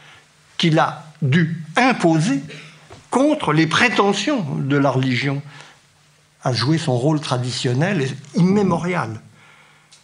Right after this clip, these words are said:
C'est une, donc, loi libérale par ses conséquences, assurément, mais loi dont l'établissement,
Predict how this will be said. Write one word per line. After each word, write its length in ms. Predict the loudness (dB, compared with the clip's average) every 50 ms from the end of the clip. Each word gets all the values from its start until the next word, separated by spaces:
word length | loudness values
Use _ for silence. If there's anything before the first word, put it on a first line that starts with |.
| _ _ _ _ -20 -20 -20 -20 -16 -12
C'est 340 | -8 -2 -2 -2 -2 0 0
une, 240 | 0 0 0 -2 -4
donc, 380 | -2 0 2 2 2 0 -2 -8 -12 -14 -18 -20 -20 -20 -20 -20 -20 -20 -20 -20 -20 -20 _ _ _ _ _ _
loi 340 | 0 2 4 6 6 4 4
libérale 800 | 4 4 4 4 4 4 4 4 2 2 2 4 2 0 -2 -6 -8 -4 -4
par 160 | -4 -4 -2
ses 180 | -2 -4 -4
conséquences, 680 | 0 0 0 0 2 0 -2 0 0 0 0 0 -2 -4
assurément, 760 | -6 -8 -8 -4 -4 -2 0 2 2 2 2 2 0 -4 -12 -18 -20 -20 -20 -20 -20 -20 -20 -20 -20 _ _ -20 _ _
mais 220 | -2 2 2 2 2 0 -2 -6 -4 0
loi 560 | 2 2 4 4 4 4 2 2 -2 -4 -8 -8
dont 280 | -8 0 2 2 4
l'établissement, 1040 | 4 4 2 2 2 2 2 4 2 2 2 2 2 2 2 2 2 0 -4 -8 -16